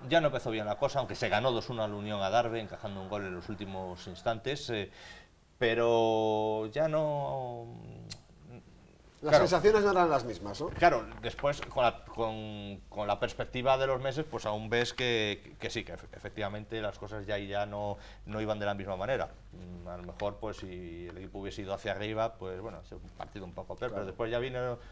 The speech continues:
Speaker 1: dos derrotas seguidas, otro empate, tal, no sé qué, no sé cuánto.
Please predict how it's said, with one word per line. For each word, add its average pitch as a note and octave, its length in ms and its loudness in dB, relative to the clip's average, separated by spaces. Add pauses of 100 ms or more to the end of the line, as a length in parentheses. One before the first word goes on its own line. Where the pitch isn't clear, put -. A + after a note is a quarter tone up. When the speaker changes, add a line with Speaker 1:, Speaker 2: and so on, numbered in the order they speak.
(120)
Speaker 1:
dos A#2+ 200 0
derrotas G#2+ 360 -4
seguidas, D3 420 -2
otro A#2 240 -6
empate, D3 480 -2
tal, C#3 340 -8
no A#2 80 -12
sé A#2 140 -10
qué, A#2+ 140 -6
no A2 100 -8
sé A2 80 -8
cuánto. B2+ 400 -4